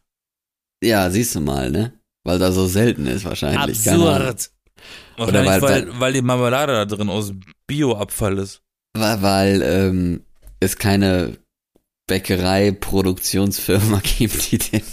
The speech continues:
Speaker 1: macht. In ihrem Lager, in ihren, ja, weiß ich auch nicht. Wie nennt sich das? In ihrer Technik.
Speaker 2: Ja,
Speaker 1: Die
Speaker 2: ja.
Speaker 1: Lin-,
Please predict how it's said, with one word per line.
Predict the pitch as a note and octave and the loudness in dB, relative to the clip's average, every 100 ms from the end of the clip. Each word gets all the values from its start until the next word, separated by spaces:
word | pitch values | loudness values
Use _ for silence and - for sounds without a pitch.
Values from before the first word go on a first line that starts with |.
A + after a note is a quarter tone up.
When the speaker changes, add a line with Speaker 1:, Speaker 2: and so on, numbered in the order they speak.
| A#2+ - | -8 -4
Speaker 1:
macht. | C#3 C#3+ - - - - - - C#3+ | -4 -4 -8 -18 -16 -14 -10 -8 -2
In | A2+ G#2+ | 0 4
ihrem | G2+ F2+ | 4 4
Lager, | E2+ F#2 F2+ F2 E2+ D2+ | 4 2 0 0 0 0
in | D#2+ | 0
ihren, | - F2 E2 E2 - _ _ _ _ - _ - _ | 0 0 0 -2 -6 _ _ _ _ -20 _ -20 _
ja, | - D2 G#2+ - - _ _ | -2 0 -4 -10 -20 _ _
weiß | - F2+ | -4 -2
ich | C2 | -2
auch | - | -2
nicht. | B1+ - - - - | -4 -8 -20 -20 -6
Wie | |
nennt | F#2 F#2+ | -2 -2
sich | - | -2
das? | - - - _ _ _ _ _ _ _ _ | -4 -6 -8 _ _ _ _ _ _ _ _
In | - G#1 | -8 -4
ihrer | E2+ E2+ | -2 -2
Technik. | - F#2 - C2+ - _ _ _ _ | -2 -2 -2 -6 -8 _ _ _ _
Speaker 2:
Ja, | B2+ C3 | -4 0
Speaker 1:
Die | C3+ | 2
Speaker 2:
ja. | |
Speaker 1:
Lin-, | A2+ C#3+ B2+ | 2 2 0